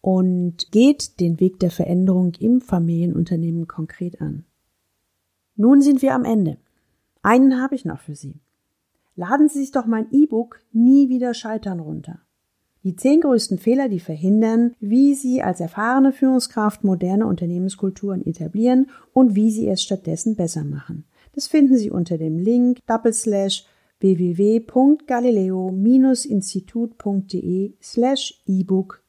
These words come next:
punkt d e. Den Link finden Sie natürlich auch noch in den Shownotes. Kennen Sie schon Leaders Lab? Ihr Sprung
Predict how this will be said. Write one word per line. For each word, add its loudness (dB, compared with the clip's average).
punkt -4
d -4
e. -4
Den 4
Link 4
finden 0
Sie -6
natürlich -6
auch -8
noch -6
in -2
den -4
Shownotes. -8
Kennen 4
Sie -2
schon 0
Leaders -2
Lab? -4
Ihr 2
Sprung -2